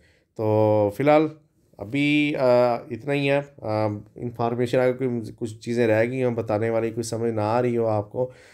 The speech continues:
तो मुझे आप Instagram पे इनबॉक्स कर सकते हैं। मज़ीद कोई पूछना चाह रहे हैं तो वहाँ से भी पूछ सकते हैं। अब यहाँ तक फॉर्म आपको समझ आ गया होगा, अगर नहीं समझ आ रहा, कुछ चीज़ें रह चुकी हैं तो आप पूछ सकते हैं कमेंट करके भी।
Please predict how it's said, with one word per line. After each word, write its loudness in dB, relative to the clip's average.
तो -8
मुझे 0
आप 4
Instagram -2
पे -2
इनबॉक्स -4
कर -2
सकते -4
हैं। -2
मज़ीद -2
कोई -2
पूछना -4
चाह -2
रहे 0
हैं -2
तो 0
वहाँ 0
से -4
भी -2
पूछ -12
सकते -14
हैं। -14
अब 6
यहाँ 2
तक 2
फॉर्म 0
आपको -2
समझ -2
आ 4
गया 2
होगा, 4
अगर 4
नहीं -2
समझ 0
आ 4
रहा, 2
कुछ -8
चीज़ें -2
रह 2
चुकी -8
हैं -2
तो -6
आप -4
पूछ -10
सकते -8
हैं 2
कमेंट -2
करके 0
भी। -4